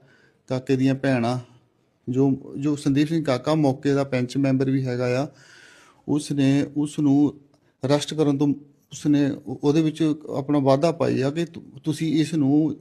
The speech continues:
ਜੋ ਲੱਕੀ ਸਿੰਘ ਨੂੰ ਤੁਸੀਂ ਅਰੈਸਟ ਨਹੀਂ ਕਰ ਸਕਦੇ।"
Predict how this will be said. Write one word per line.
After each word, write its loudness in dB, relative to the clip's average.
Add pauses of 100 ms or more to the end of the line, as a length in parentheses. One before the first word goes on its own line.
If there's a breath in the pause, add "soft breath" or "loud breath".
ਜੋ 0
ਲੱਕੀ 0
ਸਿੰਘ 0
ਨੂੰ -2
ਤੁਸੀਂ -4
ਅਰੈਸਟ 0
ਨਹੀਂ -2
ਕਰ 0
ਸਕਦੇ।" -2